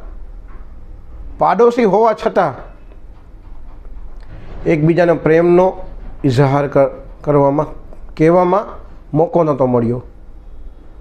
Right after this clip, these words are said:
છોકરાને સખત આઘાત લાગ્યો. છોકરાને કામમાં મન પણ પરવાતું નહોતું. સતત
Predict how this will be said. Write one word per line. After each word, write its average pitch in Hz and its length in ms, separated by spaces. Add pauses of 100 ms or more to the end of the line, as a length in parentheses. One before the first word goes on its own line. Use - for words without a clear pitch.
(500)
છોકરાને 156 320
સખત 160 420
આઘાત 160 320
લાગ્યો. 165 360 (300)
છોકરાને 156 300
કામમાં 156 460 (300)
મન 165 220
પણ 185 200
પરવાતું 175 500
નહોતું. 175 340 (840)
સતત 208 360